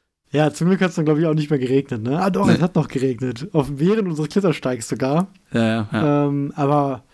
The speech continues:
Speaker 1: da war uns so warm, da brauchte sie keine Regenhose auf jeden Fall. Ja, und wir kamen eigentlich relativ spät am Klettersteig an und waren auch relativ fertig. Wir mussten ja
Speaker 2: Mhm.
Speaker 1: echt viele Höhenmeter wieder zurücklegen und dann musste man,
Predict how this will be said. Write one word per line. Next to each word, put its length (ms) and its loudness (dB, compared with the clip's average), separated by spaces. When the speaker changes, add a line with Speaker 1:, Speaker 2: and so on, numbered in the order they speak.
Speaker 1:
da 220 2
war 120 2
uns 120 -2
so 180 2
warm, 360 2
da 300 2
brauchte 280 2
sie 140 -2
keine 180 0
Regenhose 500 0
auf 40 -4
jeden 200 0
Fall. 340 -2
Ja, 160 2
und 420 -2
wir 160 2
kamen 240 2
eigentlich 260 0
relativ 320 0
spät 320 0
am 140 -6
Klettersteig 560 -4
an 300 -8
und 280 -2
waren 220 2
auch 100 -2
relativ 380 0
fertig. 600 -4
Wir 120 0
mussten 340 0
ja 140 6
Speaker 2:
Mhm. 100 2
Speaker 1:
echt 220 -2
viele 320 0
Höhenmeter 480 0
wieder 160 -2
zurücklegen 560 0
und 120 -2
dann 140 2
musste 320 0
man, 180 0